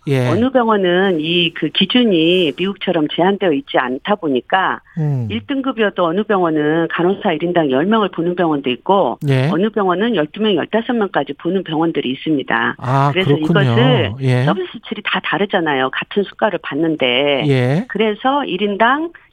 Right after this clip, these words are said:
Speaker 2: 예를 들어서 일 등급이면 일 대 십, 이거를 전체를 정해놔야, 어,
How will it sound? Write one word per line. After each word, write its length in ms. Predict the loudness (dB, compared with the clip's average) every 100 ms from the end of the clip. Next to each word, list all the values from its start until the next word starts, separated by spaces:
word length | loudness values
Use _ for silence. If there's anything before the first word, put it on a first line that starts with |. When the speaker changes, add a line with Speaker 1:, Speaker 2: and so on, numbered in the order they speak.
| -4
Speaker 2:
예를 180 | -2 -2
들어서 240 | -4 -2
일 160 | -4 -4
등급이면 640 | -4 -4 -2 0 0 0
일 180 | -2 -2
대 120 | -4 -2
십, 180 | -2 -2 -6 _ _ -12
이거를 440 | -6 -4 -2 -4 -4
전체를 380 | -6 -4 -4 -4
정해놔야, 880 | -4 -2 -2 0 0 2 0 -2 -4 -14 -20 -20 _
어, 440 | -6 -4 -2 -4